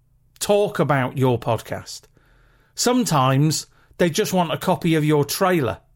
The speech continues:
and they'll play that as part of their podcast. And vice versa,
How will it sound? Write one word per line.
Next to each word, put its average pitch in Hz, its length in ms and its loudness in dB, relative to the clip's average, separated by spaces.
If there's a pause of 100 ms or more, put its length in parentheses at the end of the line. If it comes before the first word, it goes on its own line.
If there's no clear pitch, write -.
(1200)
and 139 200 2
they'll 135 120 2
play 151 420 0
that 135 460 -4 (1900)
as 123 120 0
part 127 320 0
of 113 140 -4
their 120 200 2
podcast. - 640 -8
And 180 180 2
vice 202 280 0
versa, 185 440 -2